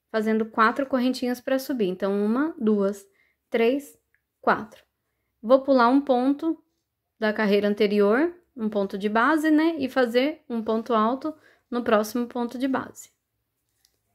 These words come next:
Ficando assim. Dou as correntes novamente,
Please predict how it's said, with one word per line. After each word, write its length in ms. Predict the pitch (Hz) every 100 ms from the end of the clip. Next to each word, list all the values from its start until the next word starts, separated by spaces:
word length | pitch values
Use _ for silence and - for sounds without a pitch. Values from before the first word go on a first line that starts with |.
| _ _
Ficando 400 | - 185 196 196
assim. 460 | 277 - 214 226 - _ _ _ _ _ _ _ _ -
Dou 300 | 190 214 214
as 160 | 214
correntes 520 | - 202 190 196 220
novamente, 800 | 208 190 208 220 240 339 339 370